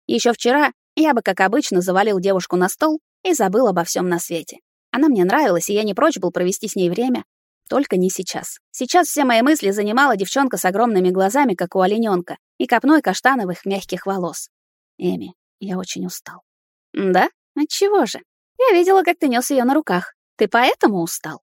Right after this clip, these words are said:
Красивое личико исказилось от злости, и эльфийка вскочила и заглянула мне в глаза. Она всегда была вспыльчивой. «Анне нельзя было оставаться там, где ловят мертвецов. Я лишь помог ей уйти».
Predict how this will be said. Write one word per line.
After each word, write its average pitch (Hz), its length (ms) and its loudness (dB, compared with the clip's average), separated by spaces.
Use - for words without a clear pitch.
Красивое 254 460 2
личико 254 340 0
исказилось 190 520 0
от 170 120 0
злости, 247 460 -4
и 285 80 0
эльфийка 311 380 2
вскочила 277 460 2
и 196 60 2
заглянула 196 460 0
мне 185 160 0
в 180 60 -10
глаза. 180 340 -6
Она 359 160 2
всегда 359 320 0
была 165 160 -10
вспыльчивой. - 600 -10
«Анне 220 360 2
нельзя 185 320 2
было 190 160 4
оставаться 185 440 0
там, 285 200 4
где 175 160 -2
ловят 185 260 2
мертвецов. - 640 -6
Я 180 120 0
лишь 180 180 0
помог 180 300 2
ей 180 200 0
уйти». 165 340 -6